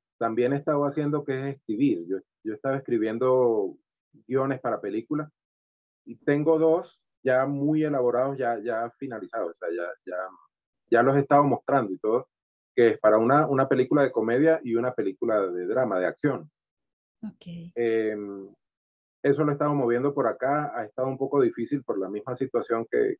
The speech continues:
Speaker 1: que, que de la que estamos saliendo, pero sí creo que hay más oportunidad acá para esa parte, ¿no? Para por lo menos la parte audiovisual. Eh, creo que sí se pueda presentar y creo que se puede dar en algún momento que yo pueda, eh, o sea, que se pueda hacer una película con,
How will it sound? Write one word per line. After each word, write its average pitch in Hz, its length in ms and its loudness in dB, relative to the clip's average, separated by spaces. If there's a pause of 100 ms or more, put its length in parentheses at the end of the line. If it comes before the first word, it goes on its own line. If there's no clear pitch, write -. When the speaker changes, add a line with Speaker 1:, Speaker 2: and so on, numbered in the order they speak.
Speaker 1:
que, 80 200 -6 (100)
que - 140 -8 (200)
de 95 80 -4
la 90 140 -2
que 85 80 -10
estamos 113 320 -2
saliendo, 127 420 4 (880)
pero 127 300 6
sí 143 200 4
creo 156 220 2
que 151 80 -4
hay 139 80 2
más 139 140 -2
oportunidad 104 600 -4
acá 117 320 -2
para 113 200 2
esa 104 200 -4
parte, 120 360 -2
¿no? 107 100 -16
Para 85 220 -18 (100)
por 85 80 -18
lo 82 80 -14
menos 95 220 -16
la 120 100 -10
parte 101 220 -8
audiovisual. 104 580 -2 (800)
Eh, 95 400 -2
creo 127 240 0
que 120 120 -8
sí 110 100 -8
se 127 100 -4
pueda 127 220 0
presentar 117 400 -4
y 151 100 -4
creo 135 320 0
que 139 80 -10
se - 140 -10
puede 110 200 -4
dar 120 180 0
en 113 120 -8
algún 98 220 -6
momento 113 440 -6
que 101 160 -6
yo 92 220 -2 (140)
pueda, 107 600 4 (220)
eh, 78 260 -14 (460)
o - 40 -20
sea, 107 120 -6
que 98 140 -2
se - 160 -10
pueda 113 180 2
hacer 127 160 2
una 143 160 2
película 127 400 0
con, 104 300 -8